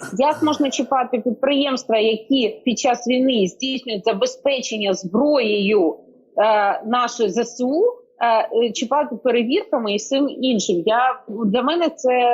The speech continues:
взагалі незрозуміла ситуація. Я знову буду звертатися до Верховної Ради, як до вищої гілки законодавчої влади, з проханням якось, я не знаю, вплинути на Кабінет Міністрів, щоб вони якось прокинулись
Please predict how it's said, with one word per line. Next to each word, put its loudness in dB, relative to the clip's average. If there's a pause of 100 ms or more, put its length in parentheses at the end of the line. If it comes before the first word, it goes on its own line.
(600)
взагалі 0
незрозуміла 0
ситуація. 0 (280)
Я 2
знову 2
буду 2
звертатися -2
до 0
Верховної 2
Ради, 0 (320)
як 0
до 2
вищої 0
гілки 2
законодавчої 0
влади, 2 (200)
з -18
проханням -2 (220)
якось, 0
я 0
не -4
знаю, -2
вплинути 2
на 2
Кабінет -2
Міністрів, 0
щоб -2
вони 0
якось -2
прокинулись 0